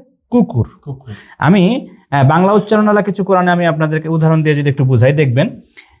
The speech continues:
Speaker 1: যে এইখানে আপনারা যে কোরআনটি নিয়ে এসেছেন, তো দেখেন এখানে ইনারা কি লিখছে,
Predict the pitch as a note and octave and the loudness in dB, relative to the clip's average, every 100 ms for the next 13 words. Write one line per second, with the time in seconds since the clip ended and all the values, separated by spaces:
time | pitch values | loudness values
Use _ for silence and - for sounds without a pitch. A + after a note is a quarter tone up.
0 | _ A#2 D#3 G3+ A3 A3+ B3+ B3+ C4 - | _ 0 2 2 0 2 2 2 0 -8
1 | _ _ _ - E3 G3+ G3 G3 F#3+ G3 | _ _ _ -6 -2 2 2 2 2 2
2 | G3 F#3+ G3+ G3 F#3+ - C3 - _ _ | 4 4 4 2 0 0 -2 -4 _ _
3 | - - D3 F3+ A#3 G#3 F#3 A3 A3+ A3 | -14 0 2 2 0 0 0 2 2 2
4 | G#3+ A3 A3+ A3+ - B3+ | 0 0 -4 -4 -2 -4